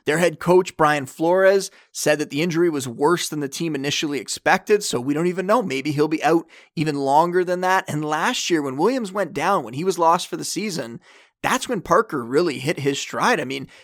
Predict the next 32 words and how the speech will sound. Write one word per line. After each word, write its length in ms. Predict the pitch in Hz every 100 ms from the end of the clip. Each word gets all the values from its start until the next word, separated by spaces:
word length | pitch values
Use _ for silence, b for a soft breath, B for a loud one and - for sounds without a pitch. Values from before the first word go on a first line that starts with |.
| B
his 160 | 196
target 380 | 196 190 233 -
share 240 | - 135
went 240 | 123 143 131
from 180 | 123 113
eighteen 460 | 139 196 - 202 185
point 300 | 180 170 -
six 300 | - 175 -
percent 520 | 147 - 127 143 143
with 140 | 127
Williams 420 | 127 143 151 143
in 60 | 131
the 100 | 120
lineup 440 | 117 110 113 147 - b b
to 80 | -
twenty-three 680 | - - 185 214 - 165 190
point 320 | 180 180 147
five 400 | - 135 156 180
percent 400 | - 131 131 123
without 360 | 123 113 113 107
him. 160 | 185 202 B B
And 120 | 143
in 80 | 185
the 80 | 196
second 380 | - 240 254 208
half 260 | 208 214
of 60 | -
the 80 | 135
season 360 | - 214 247
with 140 | 151 139
Williams 340 | 202 214 -
out, 220 | 214 190